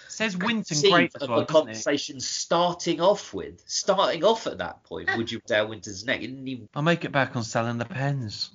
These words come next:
Speaker 2: Make it back on Selling
Speaker 1: I
Speaker 2: the
Speaker 1: just
Speaker 2: Pens.
Speaker 1: love, just love how quickly he says it. I love it, yeah.
Speaker 2: Yeah, yeah, no, that's good.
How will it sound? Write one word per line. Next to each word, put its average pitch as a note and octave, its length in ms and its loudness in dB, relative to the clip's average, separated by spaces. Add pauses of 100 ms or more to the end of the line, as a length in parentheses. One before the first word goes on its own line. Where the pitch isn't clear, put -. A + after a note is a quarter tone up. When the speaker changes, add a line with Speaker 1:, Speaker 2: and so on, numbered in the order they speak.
(140)
Speaker 2:
Make A#2 160 -4
it G2 80 -8
back G2 200 -6
on F#2+ 60 -12
Selling G2+ 260 -6
Speaker 1:
I - 20 -4
Speaker 2:
the C3 40 -8
Speaker 1:
just C#3 160 -2
Speaker 2:
Pens. D3+ 80 2
Speaker 1:
love, C#3+ 240 4
just D3+ 260 -4
love D#3 220 4
how C#3+ 300 4
quickly A#2+ 340 -8
he G#2+ 120 -6
says G#2 300 -4
it. G#2 40 0
I G2+ 80 -2
love G#2 220 -4
it, - 120 -4
yeah. G#2 300 -4
Speaker 2:
Yeah, F2+ 200 0
yeah, E2+ 100 -4
no, F2 180 -8
that's F2 140 -8
good. F2+ 160 -8